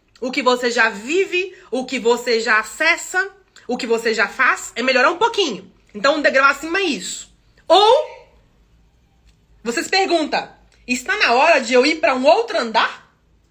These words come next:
E esse outro andar é você realmente começar a considerar o mundo das infinitas possibilidades, amiga. É bem o que eu falei no nosso último bate-papo, né? Aquela live das infinitas possibilidades, gente,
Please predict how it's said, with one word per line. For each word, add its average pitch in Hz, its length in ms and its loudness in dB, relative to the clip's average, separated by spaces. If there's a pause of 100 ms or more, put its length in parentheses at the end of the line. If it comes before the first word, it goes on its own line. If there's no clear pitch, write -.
(1400)
E 302 160 0
esse 427 300 2
outro 339 320 4
andar 233 500 0
é 254 100 -2
você 285 320 0
realmente 311 360 -2
começar 330 260 -2
a 320 40 0
considerar 320 560 0
o - 60 -4
mundo 269 680 0 (420)
das 190 240 -2
infinitas 226 560 -2
possibilidades, 381 920 0
amiga. 175 520 -2 (600)
É 208 120 2
bem 262 200 2
o 403 60 0
que 453 60 4
eu 427 60 4
falei 349 240 2
no 349 120 -2
nosso 311 300 0
último 359 360 -4
bate-papo, 254 640 -2
né? 247 240 -2 (260)
Aquela 311 340 2
live 269 440 2
das 226 180 2
infinitas 262 440 -4
possibilidades, 202 760 0
gente, 208 600 -6